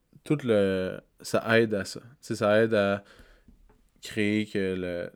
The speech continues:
le jeune va continuer à être actif plus tard, va avoir moins de chances de développer des maladies cardiovasculaires, moins de chances de développer du diabète, moins de chances de développer de l'hypertension.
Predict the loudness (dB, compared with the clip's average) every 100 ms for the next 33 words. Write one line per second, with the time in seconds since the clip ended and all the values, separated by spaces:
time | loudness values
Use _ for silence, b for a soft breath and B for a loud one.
0 | _ -8 -4 0 2 2 0 -4 -6 -8
1 | -6 -4 -4 -4 -6 -8 -10 -10 -10 -4
2 | -2 0 -2 -6 -12 -10 -6 -4 -4 -8
3 | -10 _ _ _ -10 -4 -2 0 -2 -2
4 | -4 -4 -2 -4 -4 -4 -4 -4 -6 -8
5 | -8 -6 -10 -4 0 0 -2 -8 B B
6 | B -6 -4 -4 -4 -4 -4 -6 -6 -10
7 | -6 -4 0 0 -2 -6 b b b b
8 | -6 -4 -2 -4 -4 -4 -4 -4 -6 -8
9 | -6 -8 -8 -8 -4 -4 -6 -10